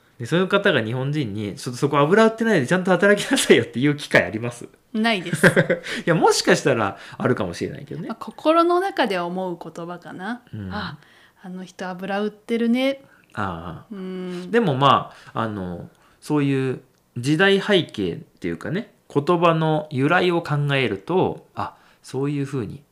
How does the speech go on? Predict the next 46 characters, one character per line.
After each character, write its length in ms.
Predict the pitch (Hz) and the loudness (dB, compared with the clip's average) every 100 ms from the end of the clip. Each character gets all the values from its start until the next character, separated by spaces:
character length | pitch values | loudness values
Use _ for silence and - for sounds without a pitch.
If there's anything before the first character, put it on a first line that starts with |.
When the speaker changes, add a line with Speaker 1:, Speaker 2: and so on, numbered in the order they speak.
| _ | _
Speaker 1:
油 400 | - 110 120 123 | -12 -4 0 0
を 220 | 117 113 - 123 | -2 -6 -10 -12
実 220 | 101 95 | -12 -10
際 20 | |
に 60 | 101 | -10
売 80 | |
っ 20 | 110 | -10
て 180 | - | -6
た 100 | 151 | -6
人 180 | 107 - | -6 -10
が 60 | 98 | -6
い 100 | 123 | -4
る 100 | 214 | -2
ん 80 | 185 | -2
だ」 80 | 98 | -4
み 80 | |
た 120 | 90 76 | -4 -8
い 60 | |
な 60 | - | -10
思 240 | 113 113 107 | -10 -6 -4
う 20 | |
の 100 | 170 | -2
は 100 | 190 | -4
面 180 | 95 90 | -6 -10
白 220 | - 87 | -10 -12
い 60 | - | -14
で 80 | |
す 100 | - | -14
ね。 180 | 165 208 _ | -12 -12 _
Speaker 2:
確 240 | 294 302 | -8 -8
か 140 | - 214 | -4 -6
に。 240 | 165 - _ | -6 -12 _
Speaker 1:
う 40 | 196 | -16
ん。 120 | 175 | -12
Speaker 2:
う 60 | 202 202 214 202 175 | -8 -4 -4 -4 -8
ん。 120 | 196 _ _ _ | -10 _ _ _
Speaker 1:
そ 160 | - 95 | -18 -16
う 40 | |
で 100 | 78 | -16
す 100 | - | -18
ね。 260 | - 104 - _ _ _ _ - - - - - | -12 -12 -12 _ _ _ _ -20 -20 -20 -16 -4
ま 100 | 143 | -2
あ、 20 | |
今 240 | 247 269 | 0 -2
だ 120 | 127 104 | -2 -2
と、 400 | - 92 82 | -2 -4 -4